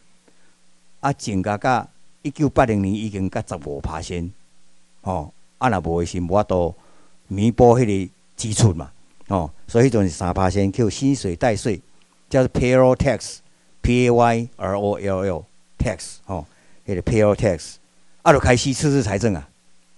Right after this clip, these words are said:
搁发行公债，不说搁发行公债，吼，啊，开始赤字财政，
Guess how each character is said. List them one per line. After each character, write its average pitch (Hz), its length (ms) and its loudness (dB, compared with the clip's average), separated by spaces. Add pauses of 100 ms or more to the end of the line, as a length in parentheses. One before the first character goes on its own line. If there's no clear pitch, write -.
(140)
搁 131 100 -2
发 123 200 2
行 98 180 -6
公 104 180 -4
债， 104 160 -4
不 117 260 2
说 117 260 4 (240)
搁 160 100 2
发 120 240 0
行 98 220 -4
公 104 160 0
债， 95 240 -2 (480)
吼， 90 240 -2 (540)
啊， 110 100 -6
开 101 160 -2
始 92 140 -2
赤 98 160 -2
字 92 140 0
财 78 180 -6
政， 76 260 -8